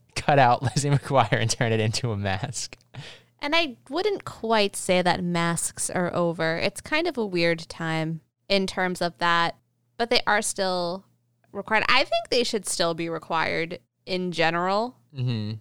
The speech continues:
Speaker 2: It's a weird social experiment right now.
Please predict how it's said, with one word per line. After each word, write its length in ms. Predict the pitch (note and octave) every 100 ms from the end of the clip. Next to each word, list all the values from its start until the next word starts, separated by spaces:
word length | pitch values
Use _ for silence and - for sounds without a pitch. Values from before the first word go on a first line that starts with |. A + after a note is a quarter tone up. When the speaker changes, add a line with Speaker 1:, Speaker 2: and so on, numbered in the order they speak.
| _ _ _
Speaker 2:
It's 120 | A#3+
a 100 | D#4+
weird 340 | B3 F#3+ F#3 F3+
social 380 | - F3 - F3
experiment 580 | - - E3 E3 E3
right 200 | E3 D#3+
now. 420 | - D#3+ D#3+ F3+